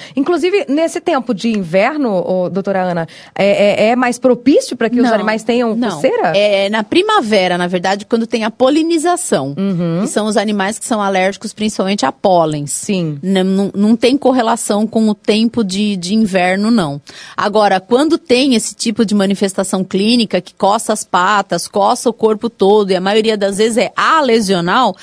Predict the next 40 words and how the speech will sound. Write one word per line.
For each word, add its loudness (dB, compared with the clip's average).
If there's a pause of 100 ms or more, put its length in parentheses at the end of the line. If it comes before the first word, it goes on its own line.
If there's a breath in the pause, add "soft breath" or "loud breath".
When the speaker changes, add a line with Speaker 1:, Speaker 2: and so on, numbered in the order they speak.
(180 loud breath)
Speaker 2:
quer -4
dizer, -2
você -4
nem -2
vê 2
lesão, -2 (280 loud breath)
é 0
a 0
dermatite -2
atópica, -4
Speaker 1:
Uhum. -2
Speaker 2:
que 2
é 2
um 0
tipo -2
de -2
manifestação -2
alérgica 0
que -6
o 2
animal -2
tem. -6 (260 loud breath)
Mas -2
aí 2
a 0
gente -2
tem -2
que -6
fazer -2
controle 2
de -4
pulga -2
e -6
de -6
carrapato, 0
tem 0
que -14
fazer -2
essa -2
dieta, 0